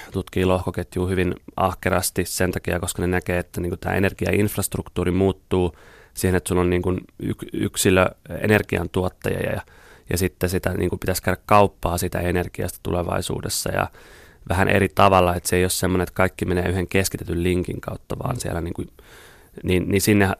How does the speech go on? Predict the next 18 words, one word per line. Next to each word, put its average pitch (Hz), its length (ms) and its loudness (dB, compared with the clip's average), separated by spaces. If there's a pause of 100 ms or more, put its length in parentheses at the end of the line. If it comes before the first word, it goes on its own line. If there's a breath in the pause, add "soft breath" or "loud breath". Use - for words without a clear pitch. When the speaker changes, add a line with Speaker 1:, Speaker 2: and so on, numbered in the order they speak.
Speaker 1:
tavallaan 92 320 6
ajatellaan, 92 240 2
että 101 140 -2
lohkoketju 92 460 -2
voisi 90 180 -2
olla 87 100 -2
hyödyllinen 90 720 2 (160)
tämmöisenä 87 440 -2 (440 soft breath)
hajautettuna 98 600 6
kirjanpitosysteeminä, 90 1200 0
joka 95 200 -6
on 92 80 -2
sitten 92 220 -6
äärimmäisen 90 440 -2 (560 soft breath)
luotettava 104 580 6
eikä 92 140 4
tarvii 92 380 4
sitä 90 320 -2